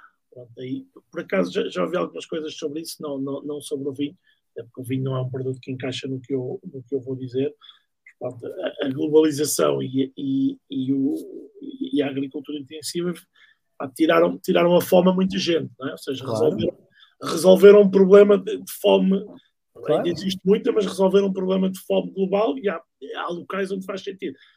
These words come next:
Speaker 1: Há produtos que, se calhar, como o vinho, é só uma visão comercial, ou seja, só fazes in-, intensivo ou, ou, para ter mais proveito,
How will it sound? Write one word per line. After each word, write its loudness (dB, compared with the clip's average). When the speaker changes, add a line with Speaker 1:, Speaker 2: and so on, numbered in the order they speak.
Speaker 1:
Há -6
produtos -4
que, -20
se -14
calhar, -6
como -4
o 0
vinho, -6
é -4
só -6
uma -2
visão -4
comercial, -4
ou -10
seja, -10
só -2
fazes 0
in-, -10
intensivo -2
ou, 0
ou, 0
para 10
ter 4
mais -2
proveito, -4